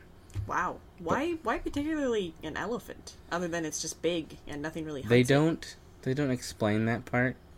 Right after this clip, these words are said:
Speaker 1: Probably 'cause
Speaker 2: They just
Speaker 1: elephants were, like, the O G, like, "Nothing can stop me. I got an elephant now."
Speaker 2: I think it also might have been, like, a reference for elephants in the culture.
Speaker 1: Hmm. Okay.
Speaker 2: Like, you know, they, they might have felt safe with the elephants.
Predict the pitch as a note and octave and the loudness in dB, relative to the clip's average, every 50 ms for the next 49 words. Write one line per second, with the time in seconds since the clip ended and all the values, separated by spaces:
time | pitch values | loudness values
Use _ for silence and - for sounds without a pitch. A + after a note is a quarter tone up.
0 | - - B3+ B3+ C4 B3+ G#3+ G3+ E3+ D#3+ E3 E3+ - F#3 E3 D#3 - E3 D#3+ D3+ | -8 -4 -2 0 2 2 2 2 2 0 0 0 0 0 -2 -2 -2 -4 -4 -4
1 | D3 C#3 C#3 - - - - - D3 D3+ D3 - - D3 D3 D3 C#3 C#3 C#3+ D3 | -4 -4 -6 -8 -12 -18 -14 -8 -4 -2 -2 -2 -2 -2 -2 -2 -2 -4 -4 -4
2 | D3 D3 C3+ B2 C3+ - D3 C#3+ C3+ C3 C#3 C#3 C3+ - C3+ - - C3 A2 A2 | -2 -2 -2 -4 -4 -6 -4 -4 -4 -4 -6 -8 -10 -10 -12 -10 -6 -6 -6 -6
3 | - - C#3 C#3 - - C#3+ C#3 C3 C3 C#3 F2 C3 C#3 D3 - D#3 - - C#3+ | -6 -8 -8 -8 -6 -8 -8 -8 -8 -8 -8 -8 -8 -8 -8 -8 -10 -12 -12 -10
4 | C#3+ C#3 C#3 B2+ C3 D#3 E3+ E3 C3+ B2 - - - A2 G#2+ G#2 G2+ F2 G2 F2+ | -10 -6 -2 2 4 4 6 6 6 6 6 4 4 4 6 6 6 4 4 2
5 | F2+ F2+ E2+ - E2+ D#2+ D#2+ E2 E2+ - - E2+ D2 C#2 - - - - - - | 2 0 -2 -2 -4 -2 -2 -2 -2 -2 -4 -6 -8 -8 -8 -8 -8 -8 -8 -8
6 | - - - - F2+ F2 E2+ E2 E2 E2 - - - - - F2+ E2+ - - F2+ | -12 -16 -8 -4 -2 -2 0 -2 -4 -6 -10 -12 -12 -10 -8 -8 -8 -8 -6 -4
7 | F#2 G2 - - - - - - - - - - - F#2+ F#2+ - - - G2+ G2 | -4 -4 -4 -6 -10 -12 -14 -14 -18 -20 -14 -8 -6 -6 -6 -4 -2 -2 -2 -2
8 | G2+ - - A2 A2+ C3+ - - - G4+ G#4 D4+ F#3 - - - - - - - | -2 -4 -4 -4 -4 -6 -10 -10 -8 -6 -6 -6 -6 -8 -12 -18 -20 -20 -20 -20
9 | - - - - - - C#4+ D4+ - G3+ C#3+ F#2+ F2+ F2+ E2+ D#2 - - - - | -20 -20 -20 -18 -14 -12 -12 -8 -6 -4 -2 0 0 0 -2 -4 -8 -12 -12 -14
10 | - - - - - - - - - - - - G#2+ F#2 F#2 F2+ F2 E2 F2+ F#2 | -20 -20 -20 -20 -20 -20 -20 -20 -20 -10 -4 0 2 2 2 2 0 0 0 0
11 | F#2 - - - - - - - F#2 F#2+ F#2 F#2 - - - - F2+ E2+ - - | 0 -2 -4 -10 -20 -12 -8 -4 -2 -2 0 0 -2 -2 -4 -4 -4 -4 -4 -4
12 | - F2 F2 F2 - - - E2+ - - - - - D2+ D2 C#2 C2+ - - - | -4 -4 -4 -4 -6 -6 -8 -8 -8 -8 -8 -6 -6 -6 -6 -8 -8 -10 -12 -12
13 | A#1+ - - - - - | -12 -14 -14 -16 -16 -16